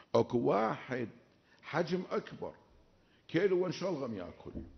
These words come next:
هل هذا يشبع؟ هل هذا يفيد جسمه؟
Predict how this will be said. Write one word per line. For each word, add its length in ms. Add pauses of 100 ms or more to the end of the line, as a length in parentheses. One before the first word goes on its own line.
(640)
هل 220
هذا 300
يشبع؟ 640 (680)
هل 160
هذا 240
يفيد 380
جسمه؟ 440